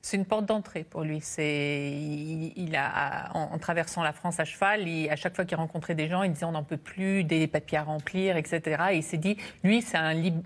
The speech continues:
c'est un libéral, c'est un li-, même un libertarien. Il est vraiment pour la liberté totale dans tous les domaines, en matière économique et en matière, euh, culturelle.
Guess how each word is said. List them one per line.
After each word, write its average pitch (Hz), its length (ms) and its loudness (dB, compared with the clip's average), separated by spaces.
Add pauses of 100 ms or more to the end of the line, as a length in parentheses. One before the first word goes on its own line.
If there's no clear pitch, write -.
(100)
c'est 165 160 -4
un 143 80 2
libéral, 165 520 4
c'est 151 120 -6
un 143 80 2
li-, 156 180 -2
même 165 240 2
un 151 220 2
libertarien. 175 760 0 (400)
Il 165 160 0
est 160 80 4
vraiment 175 380 2
pour 185 160 -2
la 156 100 4
liberté 160 460 0
totale 185 440 2
dans 165 120 2
tous 165 140 -4
les 160 100 2
domaines, 175 340 4
en 170 60 2
matière 160 280 0
économique 170 560 0
et 180 200 4
en 160 80 2
matière, 180 540 2
euh, 160 340 4
culturelle. 175 520 0